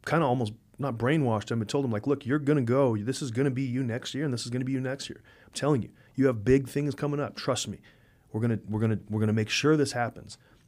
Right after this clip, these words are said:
And, uh, I'm not surprised at all. I am. Um, I just, uh, you know, it's, it's been, it's fun to actually see it go through how, how it's went through, but, uh,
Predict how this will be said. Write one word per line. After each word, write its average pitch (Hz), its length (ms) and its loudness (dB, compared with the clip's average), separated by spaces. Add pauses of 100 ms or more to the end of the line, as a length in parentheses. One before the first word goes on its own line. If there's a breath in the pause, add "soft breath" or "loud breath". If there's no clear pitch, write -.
(200 soft breath)
And, 107 240 2
uh, 98 280 0 (180)
I'm 110 300 -4
not 123 160 2
surprised 123 420 -2
at 110 80 0
all. 117 220 -2
I 104 60 -2
am. 104 220 -2 (400 soft breath)
Um, 104 360 0
I 101 60 0
just, 104 280 -2
uh, 107 280 0 (200 loud breath)
you 117 80 -2
know, 110 240 0 (240 loud breath)
it's, 110 200 -6
it's 120 160 -4
been, 117 300 -2
it's - 280 -4
fun 123 240 2
to 120 40 4
actually 117 340 0
see 123 200 0
it - 140 -6
go 117 160 4
through 117 280 2
how, 113 300 2 (260)
how 113 200 0
it's 98 140 -4
went 113 160 0
through, 120 280 -2
but, 117 300 -2 (1120 loud breath)
uh, - 60 -16